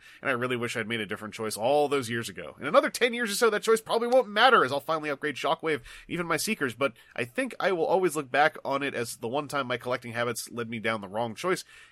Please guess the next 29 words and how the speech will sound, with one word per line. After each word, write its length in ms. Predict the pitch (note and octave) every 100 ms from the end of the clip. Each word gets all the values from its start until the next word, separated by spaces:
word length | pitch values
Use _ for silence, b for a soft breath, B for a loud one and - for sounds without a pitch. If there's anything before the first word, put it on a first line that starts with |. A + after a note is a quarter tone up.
| B
Curious 380 | - C#4+ C4 A3
if 100 | E3
you 100 | G#3
three 240 | - G3+
ever 200 | E3 F#3+
had 160 | F3+ F3
something 180 | - D#3
similar 400 | - G3 G3 F#3
happen 300 | E3+ F3+ F3
to 100 | A#2
you. 220 | D#3 G3
Looking 220 | E3+ D#3+
forward 240 | - E3 D3+
to 80 | C#3+
your 100 | C#3
answers 340 | D#3+ - B2
and 160 | G2 -
thanks. 320 | E3+ F3 - b b b
P 160 | G3 G#3+
S, 300 | G#3+ - A#2
no, 460 | B2 F3 G#3+ A3 B B
finding 460 | - F#3+ A#3+ G#3+ F#3
all 180 | G#3
nine 240 | F3 E3+ F3+
hundred 320 | F3+ F3 D#3+
Koroks 560 | - F#3 F#3 F3+ - -
wasn't 400 | G#2+ F3 D#3+ B2
worth 320 | B2+ B2+ B2+
it, 140 | B2+